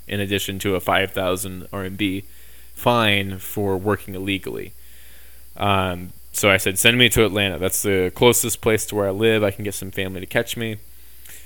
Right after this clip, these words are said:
Um, and my investigators say, "No, we can't send you to Atlanta. There's no direct flights there. We can send you to New York, or we can send you to Los An-, uh, San Francisco,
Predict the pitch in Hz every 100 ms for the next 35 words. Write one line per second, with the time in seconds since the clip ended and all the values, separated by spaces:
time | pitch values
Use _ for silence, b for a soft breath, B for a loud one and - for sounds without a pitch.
0 | B - 101 98 95 92 92 60 - -
1 | - - 104 98 92 95 95 - 98 95
2 | 92 95 - 95 95 87 - 110 110 107
3 | 107 107 107 87 95 95 78 67 - 143
4 | 135 123 113 104 95 98 98 71 - -
5 | 127 127 - 113 107 104 B B B B
6 | 123 127 113 - 107 104 104 - - 104
7 | 98 95 113 147 139 - - 117 110 110
8 | 104 110 101 101 95 98 92 - 95 90
9 | 73 50 - 95 - 95 92 85 110 98
10 | 107 101 131 - 85 64